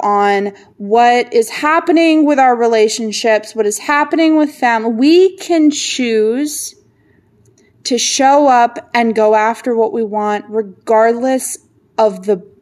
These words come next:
bullshit that's going on in our lives. Regardless of whether we're feeling insecure or not,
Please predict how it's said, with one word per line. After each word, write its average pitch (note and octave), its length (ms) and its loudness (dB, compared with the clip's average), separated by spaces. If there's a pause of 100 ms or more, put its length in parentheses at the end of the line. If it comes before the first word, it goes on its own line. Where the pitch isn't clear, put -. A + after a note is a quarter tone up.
(320)
bullshit D#4+ 680 0
that's G#3+ 240 -4
going G#3 360 -2
on F#3+ 180 -2
in F#3 120 -8
our F3 160 -4
lives. - 680 -10 (800)
Regardless C4+ 760 0
of A3 140 -6
whether A3+ 260 2
we're G#3 160 0
feeling D4+ 560 2
insecure B3+ 800 0
or G#3+ 160 -4
not, G#3+ 640 -2